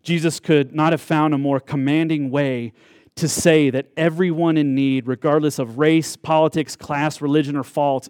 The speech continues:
is your neighbor. All of this happens in spite of the discomfort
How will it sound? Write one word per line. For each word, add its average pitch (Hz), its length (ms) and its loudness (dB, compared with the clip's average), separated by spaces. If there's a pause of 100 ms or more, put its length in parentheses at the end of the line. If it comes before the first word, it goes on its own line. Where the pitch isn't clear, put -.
is 151 360 -2 (140)
your 147 160 -2
neighbor. 131 460 -2 (1000)
All 175 220 6
of 170 80 4
this 151 160 2
happens 170 500 -2
in 151 180 -4
spite 165 560 0
of 143 160 -2
the 139 80 0
discomfort 156 840 -4